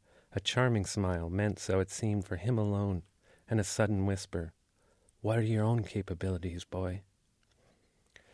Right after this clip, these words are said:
Edward Ryan was not so young as not to have been approached by aged freethinkers by the rail station in the Danish domes of Luna City.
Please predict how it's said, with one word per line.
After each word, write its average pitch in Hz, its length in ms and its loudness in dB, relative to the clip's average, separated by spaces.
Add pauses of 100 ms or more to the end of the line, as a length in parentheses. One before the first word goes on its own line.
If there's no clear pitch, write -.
(160)
Edward 147 260 6
Ryan 139 320 8
was 113 140 4
not 127 220 4
so 120 180 2
young 123 260 4
as 98 160 2
not 113 240 4
to - 80 -2
have 101 140 0
been 104 160 2
approached 107 460 2
by 101 160 4
aged 101 420 0
freethinkers 104 800 -2
by 95 120 0
the 95 120 0
rail 101 220 2
station 101 420 -2
in 98 120 2
the 95 100 0
Danish 104 420 0
domes 98 300 0
of 92 120 -4
Luna 98 240 0
City. 101 440 -4